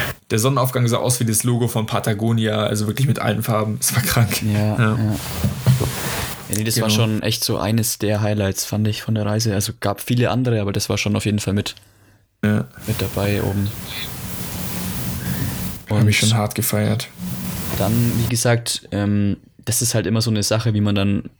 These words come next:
Speaker 2: von dem Parkplatz wieder wegkommt. Aber, ähm, da ja Fabio nicht mit hochgelaufen ist, hat er sich eben dabei auf den Weg gemacht zurück und hat halt geguckt, dass er, ähm, zu seinem Auto kommt,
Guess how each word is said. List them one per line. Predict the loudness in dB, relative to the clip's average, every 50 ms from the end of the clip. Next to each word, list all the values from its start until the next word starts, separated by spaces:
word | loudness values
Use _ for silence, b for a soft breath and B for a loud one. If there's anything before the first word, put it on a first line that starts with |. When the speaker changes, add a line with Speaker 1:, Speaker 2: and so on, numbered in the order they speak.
| -20
Speaker 2:
von | -12 -4 -2 0 2
dem | 2 2 0 -2 0
Parkplatz | 0 -2 -2 0 -2 -4 -2
wieder | 0 0 0 0
wegkommt. | 0 -2 0 0 0 0 0 0 -4 -8 -12 B B B B B B B B B B B B B B B B _ -6
Aber, | -2 0 0 0 0 0 0 0 2 2 2 0 0 0 0
ähm, | 0 0 2 2 2 2 2 0 -2 B B B B B B B B B B B B B B B B B B B B _ -4
da | 0 0
ja | 2 2 0
Fabio | 0 0 0 0 2 2 2 2 2 0 0
nicht | 0 0 0
mit | 0 0 2
hochgelaufen | 0 0 0 0 0 0 0 0 0 -2
ist, | -2 -2
hat | -2 -2
er | -2
sich | 0 0 -2 0
eben | 0 2 2 2
dabei | 2 0 0 0 0
auf | 0 0
den | 0 0
Weg | 0 0
gemacht | 0 0 0 0 0 -2
zurück | -2 0 0 0 0
und | 0
hat | 0 0 0
halt | 0 0 0 -4 B B B B B B B B B B B B B B B B B B B B B B _ -8
geguckt, | -6 -4 -2 -2 -2 -2 -2 -2
dass | -2 0 0
er, | 0 0 2 2 0 0 -2 -2
ähm, | -2 -2 0 0 0 -2 -2
zu | -4 -2
seinem | -2 0 0
Auto | 0 0 -2 -2
kommt, | -2 -2 -2 0 0 -2 -4 -8